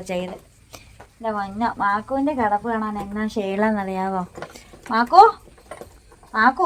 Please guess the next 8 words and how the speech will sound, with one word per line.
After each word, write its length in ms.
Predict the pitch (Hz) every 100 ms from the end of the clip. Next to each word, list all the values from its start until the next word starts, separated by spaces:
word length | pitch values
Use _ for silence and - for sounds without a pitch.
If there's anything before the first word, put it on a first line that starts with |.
| 220
വീഡിയോ 260 | 214 262 370
പിടിക്കുമ്പോൾ 320 | 339 294 294 247
ഇങ്ങനെയൊക്കെ 340 | 269 277 254 233
കാണിക്കല്ലേ? 420 | 196 185 180 160 - - - - - -
നേരെ 220 | 220 277
നോക്കിക്കോ 340 | 330 269 247 226
ഒന്ന്. 160 | 196 175 160 - - - - - - - - - -
കലോ, 240 | 240 262